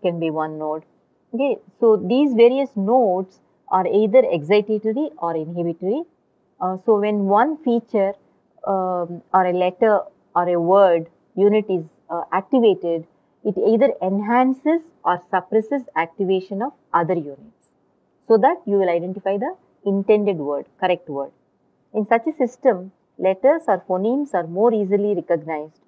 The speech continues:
if they receive information from top down, from contextual based information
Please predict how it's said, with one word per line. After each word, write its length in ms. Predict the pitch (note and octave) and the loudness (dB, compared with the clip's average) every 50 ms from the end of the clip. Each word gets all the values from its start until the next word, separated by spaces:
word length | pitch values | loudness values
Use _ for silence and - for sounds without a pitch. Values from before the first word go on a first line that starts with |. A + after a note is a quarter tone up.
| _ _ _ _ _ - | _ _ _ _ _ -2
if 180 | A3 B3+ C#4+ C4 - _ - | 0 0 0 0 -2 _ -6
they 140 | F3 F#3 E3+ | -4 -4 -2
receive 380 | F3+ F3 F3 - G#3+ G#3+ F#3+ | -4 -4 -4 -4 -4 -2 -2
information 720 | F3+ F3+ F#3 - F#3+ F#3 F#3 F#3 F#3 - - B3+ D#4+ E4+ - _ _ | -4 -6 -6 -6 -6 -4 -4 -4 -4 -6 -6 -8 -8 -8 -12 _ _
from 160 | G3 E3+ D#3+ - - | -8 -8 -6 0 4
top 260 | - G3 G3 F3+ D#3+ | 4 4 6 4 0
down, 300 | D3+ D#3 C#3 C3 - _ - _ _ _ _ _ _ _ | -4 -6 -8 -8 -12 _ -20 _ _ _ _ _ _ _
from 180 | - F#3+ F3 E3 | -4 -4 -4 -2
contextual 760 | - - F3+ F#3 G3 G3+ A#3 A#3 A3+ - - B3+ B3 B3 B3 G3 | -2 -2 0 0 2 2 0 0 0 -2 0 2 4 4 4 2
based 240 | G3 F#3 F#3 F#3+ | -2 -2 -2 -6
information 720 | - D#3 D#3+ - F3 E3 E3 E3 E3 E3 - C4+ D#4+ F#4 | -10 -10 -10 -10 -10 -8 -8 -8 -10 -10 -10 -10 -10 -10